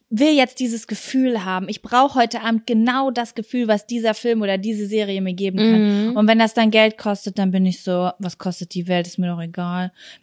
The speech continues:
Speaker 1: Ich, ich seh's ja
Speaker 2: Ja.
Speaker 1: nicht, ich hab ja nicht mein Portemonnaie hier, ich muss ja nur wo draufklicken. <laughs> <laughs> ist das
Speaker 2: Äh,
Speaker 1: jetzt schon
Speaker 2: zum
Speaker 1: verfügbar.
Speaker 2: Ja, verstehe ich, verstehe ich.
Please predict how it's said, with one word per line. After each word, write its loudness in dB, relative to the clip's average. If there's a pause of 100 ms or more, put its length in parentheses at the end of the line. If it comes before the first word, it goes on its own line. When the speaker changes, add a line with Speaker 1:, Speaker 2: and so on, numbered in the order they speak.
Speaker 1:
Ich, -6
ich -6
seh's 4
ja 4
Speaker 2:
Ja. 6
Speaker 1:
nicht, 4
ich -2
hab -2
ja 4
nicht 0
mein 4
Portemonnaie 0
hier, 0
ich -8
muss -12
ja -4
nur 0
wo -6
draufklicken. 0
<laughs> 2 (680)
<laughs> -4
ist -6
das 4
Speaker 2:
Äh, 0
Speaker 1:
jetzt -2
schon 4
Speaker 2:
zum -8
Speaker 1:
verfügbar. 0 (680)
Speaker 2:
Ja, 2
verstehe -4
ich, -12
verstehe -10
ich. -18